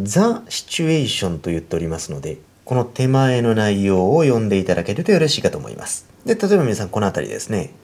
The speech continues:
二つの写真が同じ人間を示しているのか、もしくは全く違う人間なのか、これを判断しなければいけないと書いてますね。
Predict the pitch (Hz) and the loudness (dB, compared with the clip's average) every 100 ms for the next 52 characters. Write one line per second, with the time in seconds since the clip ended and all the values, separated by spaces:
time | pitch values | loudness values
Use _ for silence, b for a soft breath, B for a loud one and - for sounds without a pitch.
0 | - - - 143 135 98 80 - 95 - | -20 -18 -2 0 0 -4 -6 -6 -8 -6
1 | 98 117 165 165 - 131 139 156 160 202 | -4 -2 -2 -4 -4 0 0 0 -2 -2
2 | 180 139 139 135 143 180 175 - 127 113 | 0 0 0 0 0 0 -2 -2 -2 0
3 | 104 - 101 90 78 - - - _ 180 | -2 -2 -2 -2 -4 -10 -16 -18 _ -2
4 | 175 - 85 135 - - - 170 170 156 | -2 -2 -2 -2 -4 -8 -2 -2 -2 -4
5 | - 147 139 135 120 92 92 92 98 98 | -2 2 4 4 2 2 0 0 0 0
6 | 85 - - - - 226 262 247 208 - | -2 -6 -14 -16 0 4 4 4 2 0
7 | 202 170 107 107 104 104 - 104 98 87 | 0 0 0 0 0 -2 -2 -2 -2 -4
8 | 82 107 - 113 117 82 71 - - - | -2 -2 -2 -6 -4 -4 -6 -12 -16 -14
9 | 69 - 107 71 | -10 -2 -2 -2